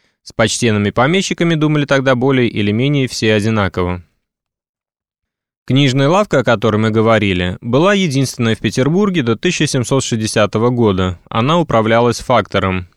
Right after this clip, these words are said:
Вторая книжная лавка была открыта господином Вейтбрехтом. Носила она название императорской книжной лавки.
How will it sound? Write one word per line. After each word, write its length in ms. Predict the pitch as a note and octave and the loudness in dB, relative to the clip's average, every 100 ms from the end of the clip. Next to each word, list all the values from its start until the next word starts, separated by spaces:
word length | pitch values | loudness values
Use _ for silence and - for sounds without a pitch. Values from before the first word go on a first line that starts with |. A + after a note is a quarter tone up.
| _ _ | _ _
Вторая 380 | - A2+ D3 F#3+ | -2 0 2 0
книжная 400 | C3+ A#2 A2 G#2+ | -2 -2 0 0
лавка 320 | G#2 F#2+ G2+ | 0 0 -2
была 240 | G2+ D3 | 0 0
открыта 500 | F#3 - D#3+ D#3 D3+ - - _ - | 0 0 -2 0 -2 -4 -14 _ -6
господином 600 | A2 A#2+ A#2+ D#3 D3+ C3+ | -2 0 2 2 0 -2
Вейтбрехтом. 840 | A#2 C#3 A2+ A2 G2+ - F#2+ F#2 - _ | 0 0 0 -2 -2 -2 -4 -4 -10 _
Носила 480 | A2+ C3+ - G3+ F3 | -4 -2 0 0 0
она 160 | D#3+ D#3 | 0 0
название 720 | C#3+ C3 C3 C3 B2+ B2 G#2+ | -2 0 0 0 0 -2 -4
императорской 640 | G2 A#2 D3+ D#3+ C#3 C3 | -2 0 0 -2 -4 -6
книжной 400 | - G#2+ G#2+ A#2 | -4 -2 -2 0
лавки. 560 | B2 G#2 F#2 - F2 | 2 2 0 -6 -10